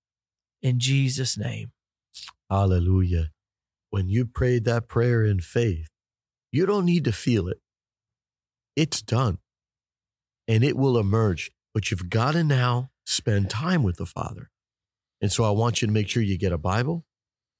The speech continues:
Speaker 2: I want you to make sure that you get connected to a church that teaches the Bible and develop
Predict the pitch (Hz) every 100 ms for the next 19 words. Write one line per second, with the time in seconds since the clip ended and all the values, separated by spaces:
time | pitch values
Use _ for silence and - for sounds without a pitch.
0 | _ - 95 104 95 104 101 95 - 104
1 | 98 92 98 113 135 135 131 - 113 123
2 | 123 110 104 92 - 180 120 - - _
3 | _ _ _ _ _ _ _ 101 90 -
4 | - 185 - 78 - - _ _ _ _
5 | _ 90 95 85 82 85 - _ _ _
6 | _ _ _ _ _ _ - 101 90 80
7 | 82 107 123 123